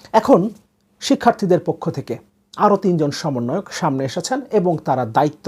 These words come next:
নিয়ে পরবর্তী কর্মসূচি ঘোষণা করেছেন, তিন দফা দাবি জানিয়েছেন সরকারের কাছে এবং চব্বিশ ঘন্টার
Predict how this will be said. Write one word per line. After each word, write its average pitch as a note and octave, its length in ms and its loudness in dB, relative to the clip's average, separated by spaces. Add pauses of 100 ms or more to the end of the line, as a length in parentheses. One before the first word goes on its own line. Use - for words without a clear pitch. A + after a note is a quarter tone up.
(100)
নিয়ে F3+ 160 -2 (380)
পরবর্তী C#3+ 520 2
কর্মসূচি C#3+ 500 -2
ঘোষণা A3+ 300 0
করেছেন, A#3 280 0 (280)
তিন F#3+ 200 2
দফা D#3+ 180 2 (140)
দাবি C3 280 4
জানিয়েছেন A3+ 460 2 (380)
সরকারের E3+ 460 0
কাছে G3 200 -4 (120)
এবং D#3+ 120 4 (140)
চব্বিশ C#3 380 0
ঘন্টার C3+ 260 2